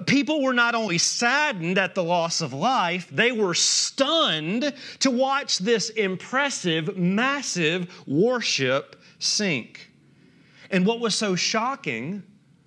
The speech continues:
was why it sank. It, it wasn't as though it was, it got out there and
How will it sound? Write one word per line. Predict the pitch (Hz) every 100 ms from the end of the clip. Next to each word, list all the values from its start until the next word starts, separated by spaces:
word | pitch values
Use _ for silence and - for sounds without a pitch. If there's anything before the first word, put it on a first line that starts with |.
| _ -
was | 180 214 190 - -
why | 143 214 262 294
it | 277 - -
sank. | - 113 90 - - _ _ _ _ _ - -
It, | 262 302 302 311
it |
wasn't | 277 339 302 330
as | 262 180
though | 254 285 285
it | 233
was, | 240 220 175 233
it | 233
got | 226 247 262
out | 247 240
there | 226 226
and | 208 170